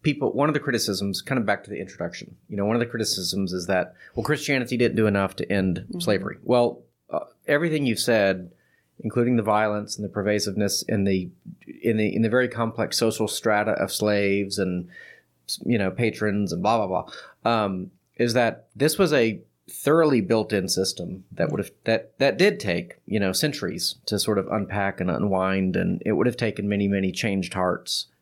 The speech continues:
Speaker 1: you know, for people to see, "Oh, okay, I,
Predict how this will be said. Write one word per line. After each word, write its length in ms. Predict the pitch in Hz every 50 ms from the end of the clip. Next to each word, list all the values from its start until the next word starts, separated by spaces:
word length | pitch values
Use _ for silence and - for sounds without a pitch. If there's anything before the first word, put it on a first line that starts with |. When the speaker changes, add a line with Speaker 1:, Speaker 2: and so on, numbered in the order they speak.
| _ -
Speaker 1:
you 120 | 110 110
know, 80 | 104 98
for 140 | - - 98
people 260 | - 117 101 98 101
to 80 | 104 98
see, 480 | - - 110 104 95 90 90 87 87 - - - - - - - - - - -
"Oh, 300 | - 151 160 135 104 -
okay, 420 | - 117 117 120 104 95 95 101 - _ _ -
I, 180 | 107 113 110